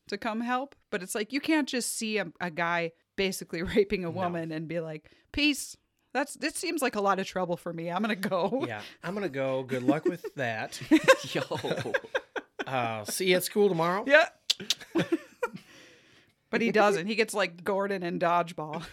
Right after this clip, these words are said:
Speaker 1: <laughs> Gotta get
Speaker 2: Yeah.
Speaker 1: angry. Gotta get mean.
Speaker 2: Yep. And he, uh, well, Biff grabs his arm and, like, he grabbed
Speaker 3: Puts
Speaker 2: him
Speaker 3: it
Speaker 2: pretty
Speaker 3: back.
Speaker 2: hard
Speaker 1: Could've.
Speaker 2: and, like,
Speaker 1: He coulda
Speaker 2: yeah.
Speaker 1: broke it.
Speaker 2: And then he
Speaker 1: And if he didn't really care for him much either, he probably was a little bit of real.
Speaker 2: Well, I'm sure he's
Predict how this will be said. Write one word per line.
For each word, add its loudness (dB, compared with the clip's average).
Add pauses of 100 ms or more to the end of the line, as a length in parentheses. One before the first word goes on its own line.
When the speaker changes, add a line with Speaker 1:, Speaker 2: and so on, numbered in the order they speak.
(220)
Speaker 1:
<laughs> -20
Gotta -14
get -2
Speaker 2:
Yeah. 6
Speaker 1:
angry. 6 (440)
Gotta -6
get -6
mean. 4 (280)
Speaker 2:
Yep. -2 (200)
And -6
he, -2
uh, 2 (640)
well, 4
Biff 4
grabs 4
his -6
arm 0
and, -8
like, -4 (340)
he -6
grabbed 8
Speaker 3:
Puts -2
Speaker 2:
him -4
Speaker 3:
it -10
Speaker 2:
pretty 8
Speaker 3:
back. 2
Speaker 2:
hard 10
Speaker 1:
Could've. 6
Speaker 2:
and, -2
like, 2
Speaker 1:
He 4
coulda 4
Speaker 2:
yeah. 4
Speaker 1:
broke -6
it. -14 (460)
Speaker 2:
And -2
then 4
he -2
Speaker 1:
And 0
if -4
he -4
didn't 2
really 0
care -2
for -6
him -6
much -6
either, -2
he -6
probably -4
was -14
a -16
little -8
bit -2
of -8
real. -4
Speaker 2:
Well, 4
I'm 0
sure -2
he's 2